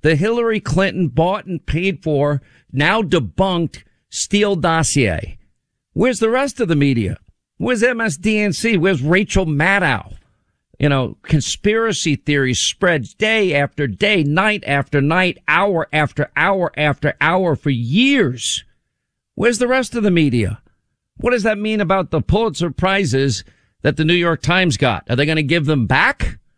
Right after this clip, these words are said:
for their fake news reporting? 'Cause they should. But back to the issue, you know, there, I, I've been spending a lot of time pointing out in these high-profile cases, how is it we usually end up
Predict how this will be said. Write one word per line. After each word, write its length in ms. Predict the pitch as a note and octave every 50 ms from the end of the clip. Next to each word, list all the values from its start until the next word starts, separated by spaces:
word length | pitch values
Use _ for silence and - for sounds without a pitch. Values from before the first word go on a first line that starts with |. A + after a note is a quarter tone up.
| _ _ _ _ -
for 80 | - C#3+
their 240 | D3 D3 C#3 B2+ A#2+
fake 400 | - - - E3+ F3+ F3+ - F3+
news 300 | E3+ F#3 F#3 F3 B2 D3+
reporting? 640 | E3 A#2+ - - E3+ G3 A#3 C4 C4+ C#4+ D4 F#3+ - _ _ _ _
'Cause 200 | - E3 D3+ A#2
they 120 | D#3+ D3
should. 600 | B2 - - A3+ B3+ C4+ C4 B3 A#3 A3+ A3 - _ _ _ _ _ _ _ _ _ _ _ _ _ _ _ _ _ _ _ _ -
But 140 | - E3+ -
back 240 | - B3+ C4+ C4+ -
to 100 | - G#3+
the 200 | F3 G3+ F#3 F#3
issue, 220 | - - E3+ D#3+
you 120 | D3 D3 F3
know, 140 | F3+ F3+
there, 220 | E3+ F#3+ A#3 A3 E3 - - E2 - _
I, 220 | G2 - - - - - -
I've 160 | B2+ D3 D3
been 100 | F#3 E3
spending 380 | - - - C4 C#4+ D4+ C#4 A#3+
a 80 | A3
lot 220 | F3+ F3 F3 F3 E3+
of 80 | D3
time 300 | - E3 E3 F3 E3+ D#3
pointing 340 | - C#3 D#3+ E3 D#3 D3+ D3+
out 240 | D3+ D#3 D3+ - -
in 100 | B2+ C#3
these 200 | C#3 C#3+ C#3+ -
high-profile 720 | C#3 C#3 D#3+ E3 C#3+ - E3 D#3+ D3+ - D3 C#3 C3 C3+ -
cases, 500 | - C#3+ D3+ D3 - - D3 C3 - - - - _ _ _ _ _
how 440 | _ - C#3 D#3 F3+ A3 B3+ B3+ A#3+
is 280 | A3 G3 F#3 D3 B2+ E3+
it 180 | F#3 - - _ _ _ _ _ _ _ _
we 720 | - A#2 B2+ E3 G3 G#3 A3 A3+ A3+ A3+ A3 A3 G3 - -
usually 840 | - C#3+ C3 F3 G3+ G3+ G3+ F#3 - C#3+ F3+ F#3 F#3+ F#3 F3+ - - -
end 300 | D#3+ E3 E3 E3+ D3+ E3
up 220 | E3 D#3 - -